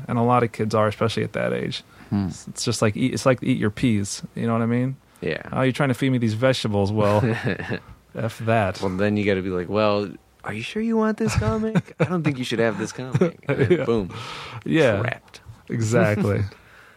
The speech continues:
Speaker 2: Uh, have you, I just, I just wanna keep asking about the kid now, 'cause I, I,
Speaker 1: <laughs>
Speaker 2: uh,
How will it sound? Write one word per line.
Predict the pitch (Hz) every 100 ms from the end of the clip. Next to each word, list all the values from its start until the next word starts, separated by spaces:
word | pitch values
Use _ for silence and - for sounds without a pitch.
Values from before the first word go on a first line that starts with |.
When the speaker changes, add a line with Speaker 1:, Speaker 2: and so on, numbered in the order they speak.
| _ _ _ _ _ _ _ _ _ _ _ _ _ _ _ - -
Speaker 2:
Uh, | 95 87 - - _ _ _ _ _ _ _ _ _ _
have | - 95
you, | 101 101 101 98 - _ _ _ _ _ _ _ _ _ _ -
I | 113
just, | 147 -
I | 107
just | 135
wanna | 113 95
keep | - 92
asking | 95 90
about | 85 -
the |
kid | - 127
now, | 92 85
'cause | 107 104
I, | 120 127 135 - 160 120
I, | 139 156 156 151 147 -
Speaker 1:
<laughs> | -
Speaker 2:
uh, | 110 107 107